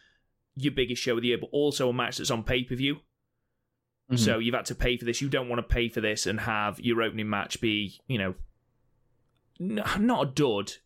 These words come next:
Speaker 1: but an introduction to a wrestler that's not been part of the Stardom roster. So you want something that's gonna engage people. You want a match that's gonna basically set Twitter alight, you know, spread the word about how fucking good this show was, and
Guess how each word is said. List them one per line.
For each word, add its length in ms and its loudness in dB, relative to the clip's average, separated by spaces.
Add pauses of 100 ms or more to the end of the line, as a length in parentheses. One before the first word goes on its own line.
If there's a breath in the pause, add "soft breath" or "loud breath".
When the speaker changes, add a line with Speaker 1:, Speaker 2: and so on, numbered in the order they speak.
Speaker 1:
but 220 2 (460)
an 80 0
introduction 560 -2
to 160 4
a 40 4
wrestler 400 0
that's 220 -2
not 320 0
been 220 0
part 220 2
of 40 -4
the 80 -8
Stardom 380 0
roster. 340 0
So 440 4 (720 soft breath)
you 240 2
want 300 2
something 380 0
that's 160 -2
gonna 180 -2
engage 580 -2
people. 200 -2
You 80 2
want 240 0 (840)
a 60 0
match 360 -2
that's 120 -2
gonna 220 0
basically 500 -2
set 300 -2
Twitter 420 0
alight, 400 0
you 60 -2
know, 160 0 (440)
spread 440 0
the 60 -2
word 220 4
about 180 0
how 140 0
fucking 380 -2
good 180 2
this 140 -2
show 220 0
was, 340 -2 (380 loud breath)
and 320 -2